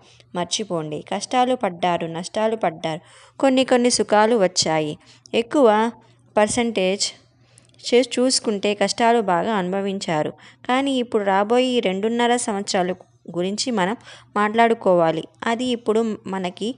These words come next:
మార్చి ముప్పైవ తారీఖు నుంచి ఏలినాటి శని already మనకి కుంభరాశిలో శని ఉన్నాడు. కాబట్టి ఇప్పుడు చివరి దశ అంటే మూడవ దశలోకి అనేది మనం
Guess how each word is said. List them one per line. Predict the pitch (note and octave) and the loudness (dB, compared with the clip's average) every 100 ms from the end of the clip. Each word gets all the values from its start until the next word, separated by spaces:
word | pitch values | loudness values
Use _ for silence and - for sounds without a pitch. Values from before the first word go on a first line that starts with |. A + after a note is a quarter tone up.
| - - - _ - | -12 -20 -20 _ -4
మార్చి | A3 C4+ C4+ B3+ | 0 2 0 0
ముప్పైవ | A3 G#3+ A3 A3+ | 0 2 4 4
తారీఖు | A3 G3 F#3+ F#3 | 2 0 0 -4
నుంచి | F3+ F3 F#3+ A#3+ A#3 | -4 -4 -4 -4 -2
ఏలినాటి | F#3+ G3 G3+ G#3+ | -2 -2 -4 -6
శని | - F#3+ G3+ - | -6 -6 -6 -4
already | F3+ F#3 F#3+ A#3 | -4 -2 -2 -2
మనకి | G#3 F3 F3+ | -2 -6 -8
కుంభరాశిలో | A3 F#3+ F#3 F#3 F#3 F#3 - B3+ - - - - _ - | -10 -8 -6 -2 -2 -4 -6 -6 -8 -20 -20 -20 _ -8
శని | - G#3+ A#3+ | -2 0 0
ఉన్నాడు. | F#3+ F3+ E3 D3+ C#3+ - _ _ | 0 -2 -2 -4 -6 -10 _ _
కాబట్టి | G3 G3+ G#3 G#3 - E3 E3+ F#3 - _ _ _ _ _ _ _ - | 0 0 0 -2 -2 -2 -2 -8 -20 _ _ _ _ _ _ _ -10
ఇప్పుడు | A#3+ C4+ A3 A3+ | -6 0 2 2
చివరి | A#3 A#3 A#3 C#4 | 0 -2 0 2
దశ | A3+ G#3 G3+ F3+ | 2 2 2 0
అంటే | F#3 G3 G#3 | -4 -2 0
మూడవ | G3+ F#3+ A3 A#3+ B3 | 0 -2 0 0 2
దశలోకి | G#3+ G#3 F#3+ F3+ F3+ C#4 - - - _ | 0 0 0 -2 -2 -8 -10 -20 -20 _
అనేది | - G#3 G#3+ | -4 -2 0
మనం | B3 G3+ G#3 | 0 -2 -4